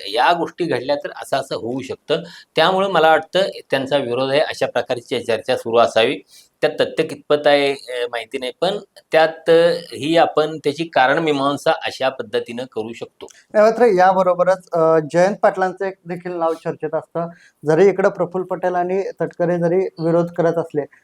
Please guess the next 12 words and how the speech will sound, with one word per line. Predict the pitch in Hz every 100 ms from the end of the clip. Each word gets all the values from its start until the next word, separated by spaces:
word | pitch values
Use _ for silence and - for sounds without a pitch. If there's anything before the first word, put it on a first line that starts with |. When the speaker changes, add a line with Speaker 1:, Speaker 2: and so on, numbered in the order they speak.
| _ 175
Speaker 2:
तरी | 175
पण, | 202 226 233 185
अ, | 180 175
इकडं | 175 175 180 196
दुसऱ्या | 190 180 180
बाजूला | 175 180 185
जयंत | 170 175 175
पाटील | 175 175 165
असतील | 156 - 165 160
किंवा, | 175 180 170 - _
अ, | 175 175 175
रोहित | 185 190